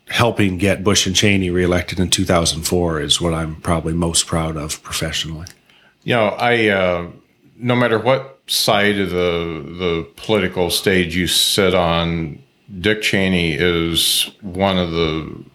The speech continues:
Speaker 2: most intelligent people as far as understanding politics, understanding foreign policy, and understanding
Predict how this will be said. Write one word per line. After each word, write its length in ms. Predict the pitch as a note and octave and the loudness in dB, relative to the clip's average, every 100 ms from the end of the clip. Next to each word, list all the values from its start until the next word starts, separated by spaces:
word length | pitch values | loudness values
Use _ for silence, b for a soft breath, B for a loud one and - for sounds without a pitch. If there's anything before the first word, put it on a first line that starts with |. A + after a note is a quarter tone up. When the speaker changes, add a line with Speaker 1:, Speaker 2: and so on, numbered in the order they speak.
| - | -12
Speaker 2:
most 720 | G#2 F#2+ F#2 F2 - - - _ _ _ _ - - - - - | -2 2 2 2 2 0 -4 _ _ _ _ -20 -14 -12 -12 -4
intelligent 720 | F#2+ F#2 - G2+ F#2+ F2+ D2 | -2 0 0 2 2 0 -6
people 720 | - F#2+ F2 F2+ E2 D#2 D2+ _ _ - | -4 -4 -2 -2 0 -2 -6 _ _ 0
as 260 | F#2+ - | 0 2
far 480 | - F#2+ F2+ F2 D2+ | 2 2 4 2 2
as 520 | E2+ F2 E2 E2 D#2 B B B | 2 2 2 0 -4 B B B
understanding 1000 | - G#2 G#2 G2+ - G2+ F#2+ F#2 F#2 F2+ E2 | -2 2 2 2 0 0 2 2 2 0 -2
politics, 720 | - F2+ F#2 F#2 G2 F#2 F#2+ | 0 2 2 0 0 0 0
understanding 580 | F2+ F#2 - F#2+ F2+ E2+ | 0 0 0 0 0 -2
foreign 300 | - F#2 F#2 | 0 0 0
policy, 560 | F#2+ F2 F2 - F#2 | 0 2 2 0 0
and 100 | F2+ | 2
understanding 840 | F2 E2+ E2+ - F#2 F2 F2 E2+ | 0 0 -4 0 0 2 0 0